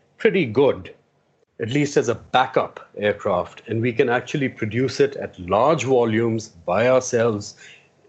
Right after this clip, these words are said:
in our facilities that Hindustan Aeronautics Limited has. Uh, we should get going right away.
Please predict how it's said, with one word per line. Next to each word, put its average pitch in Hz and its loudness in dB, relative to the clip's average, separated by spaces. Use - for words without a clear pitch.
in 104 0
our 101 0
facilities 110 0
that 101 0
Hindustan 107 0
Aeronautics 104 0
Limited 101 0
has. 131 0
Uh, 98 2
we 104 2
should 101 0
get 104 0
going 117 0
right 101 0
away. 117 0